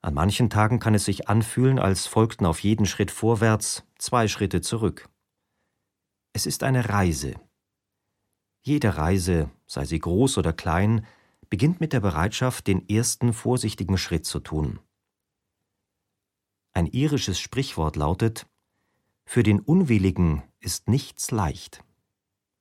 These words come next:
Ohne innere Bereitschaft ist diese Reise unmöglich. Vor dem Mitgefühl kommt die Bereitschaft, Mitgefühl zuzulassen. Ehe eine Veränderung geschehen kann, braucht es die Bereitschaft, daran zu glauben, dass Veränderung möglich ist.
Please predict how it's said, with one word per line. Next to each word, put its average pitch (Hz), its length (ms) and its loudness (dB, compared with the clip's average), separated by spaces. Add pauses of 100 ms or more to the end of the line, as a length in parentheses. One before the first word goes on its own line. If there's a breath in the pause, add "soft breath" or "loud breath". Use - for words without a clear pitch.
(640)
Ohne 147 240 6
innere 143 340 2
Bereitschaft 87 640 0
ist - 160 -6
diese 90 240 0
Reise 92 340 0
unmöglich. - 680 0 (1300)
Vor 127 160 2
dem 123 120 4
Mitgefühl 143 680 0 (140)
kommt 110 220 -2
die 110 80 0
Bereitschaft, 107 720 0
Mitgefühl 110 580 0
zuzulassen. 73 880 -4 (1300)
Ehe 131 300 4
eine 107 160 4
Veränderung 117 500 2
geschehen 98 400 0
kann, 110 380 2 (460 loud breath)
braucht - 280 0
es - 100 -4
die 135 120 -8
Bereitschaft, 95 600 0
daran 90 220 0
zu 90 180 -2
glauben, 85 400 2
dass 113 180 -2
Veränderung 104 580 0
möglich 131 400 0
ist. - 300 -12